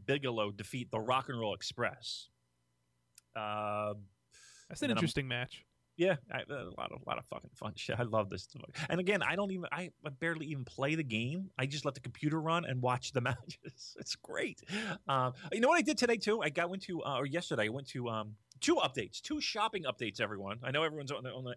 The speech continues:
Speaker 1: edge of their seats. Uh, one, how nice is my wife? How awesome is my wife?
Speaker 2: She's a lovely
Speaker 1: So
Speaker 2: woman.
Speaker 1: She really is. And here's the thing. Remember, I,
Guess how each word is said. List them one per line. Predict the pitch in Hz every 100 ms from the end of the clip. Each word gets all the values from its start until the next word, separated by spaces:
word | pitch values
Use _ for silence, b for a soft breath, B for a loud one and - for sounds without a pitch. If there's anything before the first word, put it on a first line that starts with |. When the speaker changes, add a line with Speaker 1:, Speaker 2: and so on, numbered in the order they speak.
| -
Speaker 1:
edge | 156
of | 139
their | 123 117
seats. | - - 165 135 - b b b -
Uh, | 127
one, | 143 190 220 135 131 _ _ _ _
how | - 415
nice | 302 262 180
is | 139
my | 113
wife? | 92 - - - _ _ _ _ _
How | - 339 415 - _ _
awesome | - 156 151 147
is | 113
my | 113 110
wife? | 92 -
Speaker 2:
She's | - 226
a |
lovely | 240 233 185
Speaker 1:
So | 175
Speaker 2:
woman. | 156 123 - _
Speaker 1:
She | - 349 330 - 415
really | 392 330 302
is. | 339 269
And | 214 247
here's | 247 359 311
the | 233
thing. | 311 311 143 - _ _ _ _ _ _ _ - b b -
Remember, | 196 202
I, | 185